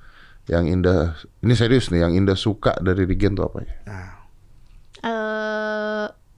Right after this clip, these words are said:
Speaker 3: kerja keras.
Speaker 1: Kerja keras, ya,
Speaker 3: Mm-mm.
Speaker 1: karena emang gua tahu nih, dari dulu
Speaker 3: Mm-mm.
Speaker 1: dia kerja
Speaker 3: Mm-mm.
Speaker 1: keras. Itu tanggung jawab berarti ya?
Speaker 3: Mm-mm.
Speaker 1: Oke. Yang lu nggak suka apa dari Indah?
Speaker 2: Hah? Suka aja lah, Om. Masih pertanyaan ke gue yang gue kagak
Speaker 1: Ya,
Speaker 2: suka.
Speaker 1: harus beda dong, pertanyaannya harus beda dong, yang lu nggak suka gitu.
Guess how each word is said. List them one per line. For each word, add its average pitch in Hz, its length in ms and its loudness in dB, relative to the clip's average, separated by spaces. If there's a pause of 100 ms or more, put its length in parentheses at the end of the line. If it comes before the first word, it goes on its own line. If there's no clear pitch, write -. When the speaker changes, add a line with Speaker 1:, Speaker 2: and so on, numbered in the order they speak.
(320)
Speaker 3:
kerja 220 300 -4
keras. 202 420 -6
Speaker 1:
Kerja 87 300 0
keras, 76 440 0
ya, 73 160 0
Speaker 3:
Mm-mm. 76 80 -2
Speaker 1:
karena 78 200 0
emang 76 220 -2 (560)
gua 98 220 4
tahu 95 280 2
nih, 78 120 0
dari 76 120 2
dulu 78 200 4
Speaker 3:
Mm-mm. - 80 4
Speaker 1:
dia 80 100 4
kerja 76 280 0
Speaker 3:
Mm-mm. 69 100 -2
Speaker 1:
keras. 69 260 -2
Itu - 260 -2
tanggung 95 320 2
jawab 95 240 4
berarti 80 240 0
ya? 73 120 2
Speaker 3:
Mm-mm. 69 280 -4
Speaker 1:
Oke. - 360 -12 (420)
Yang 90 120 4
lu 101 100 6
nggak 90 160 4
suka 107 160 2
apa 76 160 0
dari 71 240 -2
Indah? 71 340 -8
Speaker 2:
Hah? 156 160 -6 (1700)
Suka 127 320 -8
aja 123 120 -4
lah, 139 160 0
Om. 160 120 -4 (640)
Masih 170 180 -4
pertanyaan 240 340 2
ke 233 100 4
gue 233 160 4
yang 269 160 6
gue 226 140 6
kagak 202 200 2
Speaker 1:
Ya, 151 80 8
Speaker 2:
suka. 117 120 6
Speaker 1:
harus 117 140 4
beda 113 260 10
dong, 82 180 8
pertanyaannya 78 500 2
harus - 140 -6
beda 71 240 -2
dong, 55 140 -4
yang 80 120 2
lu 80 120 2
nggak 71 140 2
suka - 320 -4
gitu. - 200 -2